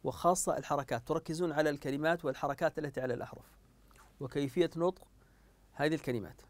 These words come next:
أولًا. بعد ذلك أبين لكم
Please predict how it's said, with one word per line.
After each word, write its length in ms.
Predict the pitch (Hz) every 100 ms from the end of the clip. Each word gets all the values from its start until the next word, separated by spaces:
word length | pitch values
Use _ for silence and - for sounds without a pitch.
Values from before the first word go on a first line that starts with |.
| - - -
أولًا. 300 | 139 113 90 - _ - - - - - _ _ - - -
بعد 200 | 131 156
ذلك 380 | 180 226 226 185
أبين 320 | 180 240 208
لكم 420 | 196 185 175 190